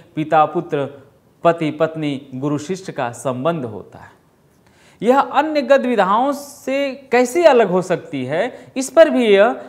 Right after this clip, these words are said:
हमको जानना चाहिए। जी-, जीवनी जितनी रोचक विधा है उतनी ही गंभीर है। इसकी गंभीरता ही इसे अन्य गद विधाओं से अलग बनाती है।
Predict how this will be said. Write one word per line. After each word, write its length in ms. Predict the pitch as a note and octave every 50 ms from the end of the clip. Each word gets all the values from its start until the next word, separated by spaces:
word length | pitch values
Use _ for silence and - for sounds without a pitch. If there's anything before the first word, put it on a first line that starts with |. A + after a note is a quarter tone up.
| - -
हमको 560 | F#3+ G3 G3 F3+ - G#3+ B3 C4 B3+ - - - - - -
जानना 340 | C#3 G3 B3+ D#4 D#4+ D4+ A#3
चाहिए। 420 | D#3+ - - G#2+ F#2+ F#2+ F#2+ F#2 F#2 _ _ _ _ _ _ - A2+ _ C3+
जी-, 480 | C3+ F#3 A3 A#3+ B3 B3+ A#3 - -
जीवनी 420 | E3+ D#3+ G#3 A3 A3+ B3 C4+ E4 D4+
जितनी 420 | A#3 B3+ A#3 B3 C4 C4+ C#4+ C4
रोचक 340 | F#3 D#3+ E3 F3 - E4 F4
विधा 380 | C#4 C4 C4 F#3+ F#3+ F3+ D#3+
है 160 | D#3 D3 C#3 -
उतनी 320 | - D3 - F3+ G3+ G#3+
ही 80 | G#3+ F#3
गंभीर 680 | C#3+ - C#3 C3+ B2 A2 A2 A2 B2+ D3 F#3 F#3+ C#3
है। 200 | G2+ E2+ - - _ _ _ _ _ _ _ _ _ _ _ _ _ _ _ _ _ _ _ _ _ _ _ _ _
इसकी 300 | D3+ C#3 - - F3 E3+
गंभीरता 540 | D3 C#3+ D3+ D3+ C#3 C#3+ D3 D3 D3+ - A#3
ही 220 | B3 B3 B3 B3 A3
इसे 180 | G3 - G3
अन्य 300 | - - F#3 F#3+ G3 F#3
गद 200 | E3+ D#3 E3+ E3
विधाओं 440 | D#3+ D3 C#3 A#2+ B2+ B2+ D3 E3 F#3
से 180 | E3+ - C#3 -
अलग 360 | A#2+ B2 A#2+ C#3 F3 F#3 C#3+ A#2
बनाती 420 | G#2+ F#2 F2+ F2+ - _ - -
है। 100 | -